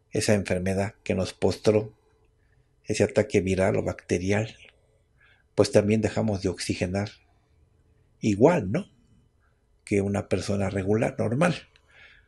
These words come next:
Bajó nuestra oxigenación y eso, pues, ya nos afectó. Es una secuela que intentamos que desaparezca, pero no hemos logrado que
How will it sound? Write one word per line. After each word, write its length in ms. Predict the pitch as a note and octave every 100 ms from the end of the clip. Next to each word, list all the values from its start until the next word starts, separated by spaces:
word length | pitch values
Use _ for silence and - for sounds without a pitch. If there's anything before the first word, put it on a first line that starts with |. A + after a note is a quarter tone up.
| _ _ _ -
Bajó 300 | G#2+ - A2+
nuestra 280 | A2 - G2
oxigenación 760 | - G#2+ A2 G2+ G2+ - E3
y 40 |
eso, 300 | - - C3
pues, 460 | - G2+ - - - _ _ _ _ - - _ -
ya 140 | G2
nos 180 | F2+ -
afectó. 640 | F2+ F#2+ - - D#2+ - _ _ _ - _ _ _ _ -
Es 80 | -
una 160 | G#2+
secuela 480 | G#2 G#2+ - A2 A2+
que 280 | - G2+ - _ _ _ _ _ _ -
intentamos 680 | A2 A2 F#2+ A2 G#2 G#2+
que 140 | - G2+
desaparezca, 760 | F2+ F#2 - F#2 A2 - -
pero 140 | - F2+
no 100 | F#2+
hemos 200 | F#2+ G2
logrado 460 | F2 G2+ G#2 G#2
que 320 | - F#2 E2